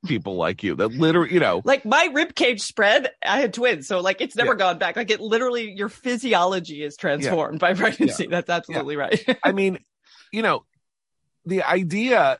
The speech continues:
Speaker 1: that m-, men can be women is preposterous on, by that very nature. As I, as I've said before here on the podcast, you know, one of the first things that happens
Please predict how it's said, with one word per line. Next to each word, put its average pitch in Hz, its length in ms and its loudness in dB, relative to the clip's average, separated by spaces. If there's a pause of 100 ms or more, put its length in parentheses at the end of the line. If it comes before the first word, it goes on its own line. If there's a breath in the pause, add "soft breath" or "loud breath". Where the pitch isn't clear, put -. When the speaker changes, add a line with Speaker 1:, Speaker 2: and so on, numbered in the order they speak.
(120)
Speaker 1:
that 143 380 0 (640)
m-, 156 320 -14
men 160 640 0
can 156 220 -2
be 143 140 0
women 143 680 -2 (1040)
is 170 200 2
preposterous 190 1040 0 (100)
on, 175 200 2 (100)
by 190 240 2
that 196 220 2
very 220 580 -4 (540)
nature. 214 320 -4
As 135 120 -4
I, 165 220 2 (360)
as 160 140 -4
I've 151 260 0
said 202 520 -4
before 151 360 -2
here 147 180 0
on 135 120 0
the 131 80 -4
podcast, 175 600 -4
you 139 80 -2
know, 127 220 2 (240 soft breath)
one 208 160 0
of 220 80 0
the 175 80 -2
first - 400 -2
things 180 280 -4
that 143 120 -4
happens 131 840 -6